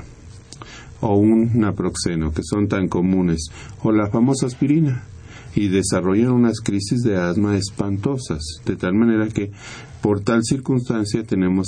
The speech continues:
que tener cuidado de los medicamentos, no tomarlos porque la comadre me dijo que era muy bueno. Otras causas, alguien que tiene una hernia hiatal,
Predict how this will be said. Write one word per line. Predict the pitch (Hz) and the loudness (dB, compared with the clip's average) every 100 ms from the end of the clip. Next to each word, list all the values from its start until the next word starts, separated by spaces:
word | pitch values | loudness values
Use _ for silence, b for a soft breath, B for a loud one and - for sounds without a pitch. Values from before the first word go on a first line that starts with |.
| - | -2
que | 90 | -4
tener | - 85 82 85 - - | -2 0 2 0 -6 -2
cuidado | 104 92 78 78 95 101 - | 0 2 0 -2 -4 -8 -4
de | 98 95 | -2 0
los | 90 | 2
medicamentos, | 87 87 82 85 87 87 101 98 | 2 0 0 0 0 0 -2 2
no | 123 131 151 165 B B B B - | 4 4 4 0 B B B B -4
tomarlos | 117 107 107 113 120 131 131 - | 0 4 4 4 2 2 0 0
porque | 104 98 | -2 0
la | 98 90 | -2 -2
comadre | - 92 95 104 104 104 | -2 -2 0 2 2 2
me | 98 | 2
dijo | 92 95 - 101 | 2 0 -2 -4
que | 101 | -2
era | 90 87 | 0 2
muy | 85 85 | 2 2
bueno. | 80 85 78 76 - - - B B B - | 0 -2 -2 -4 -6 -14 -18 B B B 0
Otras | 190 202 170 - | 2 2 0 0
causas, | 147 139 135 143 135 135 - - - - - | 0 2 0 0 0 -2 -10 -14 -18 -20 -8
alguien | 131 127 135 139 | -2 0 4 2
que | 120 101 | 2 0
tiene | 110 107 | 2 4
una | 104 101 101 | 2 2 2
hernia | 104 104 101 | 2 2 2
hiatal, | 104 104 175 | 2 2 -2